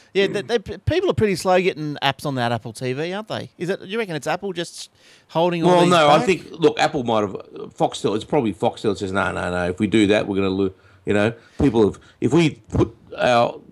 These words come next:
Speaker 2: app on your Apple T V, people have choice. We don't want people to have choice.
Speaker 1: <laughs> No, but I mean, even things like, well, Channel ten's got their ten Play app.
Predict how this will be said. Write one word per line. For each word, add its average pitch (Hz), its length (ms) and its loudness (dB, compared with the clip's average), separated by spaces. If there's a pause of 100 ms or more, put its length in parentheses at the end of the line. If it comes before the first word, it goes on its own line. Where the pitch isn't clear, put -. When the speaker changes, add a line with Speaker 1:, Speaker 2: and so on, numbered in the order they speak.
Speaker 2:
app 131 220 2
on 113 160 -2
your 117 340 2
Apple 120 200 -4
T 135 100 -4
V, 147 160 2
people 135 280 0
have 120 180 0
choice. - 420 2 (260)
We 214 60 -2
don't 175 160 2
want 127 160 -2
people 127 160 2
to 117 60 2
have 110 160 0
choice. 170 360 4
Speaker 1:
<laughs> - 220 -8
No, 110 140 -2 (360)
but 214 80 0
I 233 40 6
mean, 226 220 2
even 226 200 0
things 185 220 -4
like, 160 160 2
well, 180 100 0
Channel 175 320 -2
ten's 165 240 -4
got 147 140 -4
their 139 80 -6
ten 160 240 -4
Play 127 280 -2
app. 104 200 -4